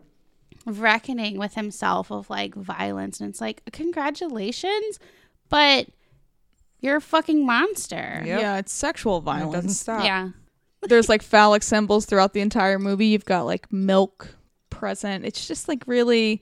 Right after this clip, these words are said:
Speaker 1: Yeah.
Speaker 3: hypersexualized violence and
Speaker 1: Sucks. It's like,
Speaker 3: Yeah.
Speaker 1: do better, you know?
Speaker 3: And you know
Speaker 1: <laughs>
Speaker 3: what?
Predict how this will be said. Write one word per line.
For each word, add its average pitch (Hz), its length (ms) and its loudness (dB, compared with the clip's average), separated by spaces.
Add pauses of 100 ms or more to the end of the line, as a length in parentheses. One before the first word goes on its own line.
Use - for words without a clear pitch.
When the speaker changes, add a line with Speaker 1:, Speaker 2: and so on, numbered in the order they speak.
(140)
Speaker 1:
Yeah. 233 240 -2
Speaker 3:
hypersexualized 208 840 -2
violence 196 500 -2
and 175 180 -8
Speaker 1:
Sucks. - 540 -10 (1000)
It's 330 180 4
like, 453 100 6
Speaker 3:
Yeah. 170 120 2
Speaker 1:
do 403 180 6
better, 185 520 -2
you 302 140 0
know? 285 280 2 (380)
Speaker 3:
And 262 360 6
you 269 160 2
know 277 140 6
Speaker 1:
<laughs> 254 120 6
Speaker 3:
what? 262 220 4